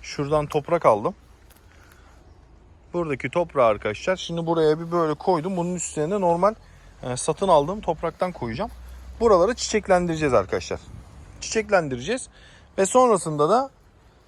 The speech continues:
e, belki şu ortaya falan elma ağacı dikebiliriz. Bilmiyorum, bakacağım yani. Grilleri de böyle şey yaptık.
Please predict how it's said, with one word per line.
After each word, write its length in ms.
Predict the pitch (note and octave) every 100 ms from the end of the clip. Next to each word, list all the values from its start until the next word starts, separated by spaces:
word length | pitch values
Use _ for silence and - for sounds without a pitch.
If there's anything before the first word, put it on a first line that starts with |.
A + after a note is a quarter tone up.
| -
e, 280 | C#3 C#3+ D#3+
belki 320 | G#3 G3 G3
şu 100 | A3
ortaya 460 | - F#3 F#3 G3+ F#3+
falan 300 | F3+ F3 F#3+
elma 340 | F#3+ F3+ F#3
ağacı 240 | F3+ F3 E3+
dikebiliriz. 640 | D3+ B2 G#2+ F#2 G#2+ - -
Bilmiyorum, 420 | F#3+ F3 B2+ A#2+
bakacağım 380 | D3+ E3+ F3+ E3+
yani. 240 | G2 B1 - _ - - -
Grilleri 420 | D3+ D3+ D3+ D3+
de 100 | D3+
böyle 160 | D3 D3+
şey 160 | - D#3
yaptık. 260 | G#2 -